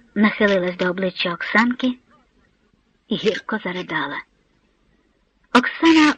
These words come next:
була трошки старша за неї і вміла орієнтуватись по зірках. Без неї Марійка почувалась зовсім безпорадною.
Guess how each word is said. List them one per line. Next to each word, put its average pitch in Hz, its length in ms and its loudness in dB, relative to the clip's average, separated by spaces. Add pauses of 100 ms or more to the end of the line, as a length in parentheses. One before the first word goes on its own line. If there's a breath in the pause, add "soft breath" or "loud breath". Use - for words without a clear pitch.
(100)
була 254 220 4
трошки 269 380 0
старша 196 440 0
за 185 120 -4
неї 135 300 -4 (480 loud breath)
і 254 100 8
вміла 269 420 6
орієнтуватись 277 600 4
по 285 140 2
зірках. 247 580 -2 (1000)
Без 220 320 8
неї 320 300 4
Марійка 277 460 4
почувалась 208 600 4
зовсім 196 400 -2
безпорадною. 180 720 -2